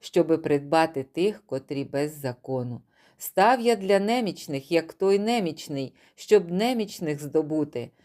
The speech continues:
Для всіх я став усім, щоб в усякому разі деяких спасти.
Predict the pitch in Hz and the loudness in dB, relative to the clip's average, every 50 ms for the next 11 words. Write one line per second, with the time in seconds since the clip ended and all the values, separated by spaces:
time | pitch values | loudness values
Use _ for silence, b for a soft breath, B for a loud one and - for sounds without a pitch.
0 | b b b 160 165 190 202 196 185 185 - - 226 233 226 - - 196 185 180 | b b b -2 2 4 4 4 4 0 -2 -2 0 0 0 -2 0 0 2 2
1 | 180 180 - - 190 202 202 190 185 175 175 180 - - - 220 220 196 147 135 | 0 -2 -4 0 0 2 2 2 0 0 0 -2 -8 -8 -4 -2 -2 -2 -2 -4
2 | - _ - - - - 175 160 151 147 147 147 147 147 - 220 233 254 254 - | -10 _ -20 -12 -2 0 0 0 0 -2 -4 -4 -4 0 2 4 4 4 2 0
3 | 262 240 247 240 220 208 208 208 208 190 190 208 202 202 _ _ _ 127 131 147 | -2 0 2 4 4 6 6 4 4 2 -2 -4 -4 -4 _ _ _ -4 -2 0
4 | 147 143 156 160 160 151 151 151 - - - - 143 139 139 - - 147 143 135 | 0 0 0 -2 -4 -8 -10 -10 -12 -12 -8 -6 -6 -6 -8 -8 -4 -4 -2 -2
5 | 131 | -4